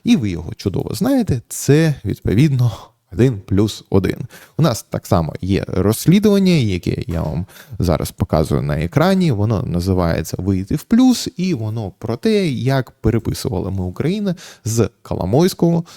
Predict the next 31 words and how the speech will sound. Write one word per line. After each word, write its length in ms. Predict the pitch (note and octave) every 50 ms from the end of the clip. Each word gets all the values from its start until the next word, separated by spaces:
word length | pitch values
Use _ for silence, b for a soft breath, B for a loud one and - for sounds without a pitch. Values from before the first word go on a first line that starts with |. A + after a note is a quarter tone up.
| B B
на, 400 | - C3+ D#3+ F#3 F3+ D#3 C#3+ - -
м, 180 | A2+ A#2 B2+ G#2+ - -
пов'язаних 600 | - - - - F#2 G2 G#2 F#2+ - - - -
людей 380 | F2 E2+ G2 G#2+ G2 F2+ - -
із 260 | A#2+ G#2 A2+ - - - -
Банковою 400 | G#2+ A#2+ C3 - A#2+ A2 F#2+ - -
і 140 | F#2+ G2
з 80 | F#2 -
Коломойським. 640 | - - - F2 F2 E2+ D#2 - - - - - - - _ _ _ _ _ -
Так 180 | B2 - -
ось, 180 | - - - - _ _ _ _ _ _ _ -
Ми 360 | G#2+ G#2+ A#2+ C3+ C#3 B2 F#2+ - - _ _ _ _ _ _ _
Україна 640 | - - - - E2 G2 B2+ F3 F#3+ F3 E3 D3 - - -
і 180 | A#2 A2 G2 -
один 300 | E2 F2+ F2 G2 F#2+ E2
плюс 240 | - - - -
один 280 | A2+ C3 F#3 G3 D#3+ -
мають 400 | A2+ G#2 A2+ C3 D3 B2 G#2 F2+
зараз 420 | F2+ G2+ F#2+ F#2+ F#2 F2+ - - -
рівно 520 | F2+ E2+ F2+ F#2 F#2+ G2+ A2+ A#2+ A#2 G#2 F2+
ту 100 | - -
ж 100 | - -
саму 280 | - E2+ F#2 F2+ E2+ E2+
проблему. 440 | - - F2 F#2+ F#2 - - - - B B B B B B B B
Без 360 | G#2 G2+ G2 A2 A2+ G2+ F2
цих 380 | - - - - - E2+ - -
сто 160 | - - -
вісімдесят 460 | - D2+ - - F2+ - - - - -
чотири 500 | - - - - - F#2 E2+ - - G2 - _
мільйона 580 | F#2 F#2 F#2+ F#2+ F#2 F2 E2 D#2 - - D2+ D#2+
гривень 420 | F2+ A#2 D#3 F#3 G3 A3 A3 F#3+